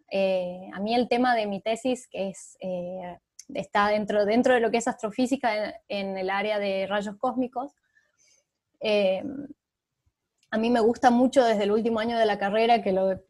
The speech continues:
ahí fue como más o menos que lo descubrí, y, y sigo con eso en mi doctorado,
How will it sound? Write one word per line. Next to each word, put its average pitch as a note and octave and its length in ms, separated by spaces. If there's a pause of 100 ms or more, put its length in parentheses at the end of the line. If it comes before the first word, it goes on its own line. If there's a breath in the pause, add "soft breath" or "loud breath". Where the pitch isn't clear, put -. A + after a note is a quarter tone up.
(120)
ahí G3+ 100
fue G#3+ 160
como G#3 220
más G3 220
o G#3+ 40
menos G#3+ 260 (120)
que G3+ 80
lo G3 100
descubrí, A#3 720 (680)
y, F#3+ 600
y G3+ 80
sigo B3 460
con G#3 140
eso B3 220
en B3+ 100
mi G#3+ 80
doctorado, A#3+ 800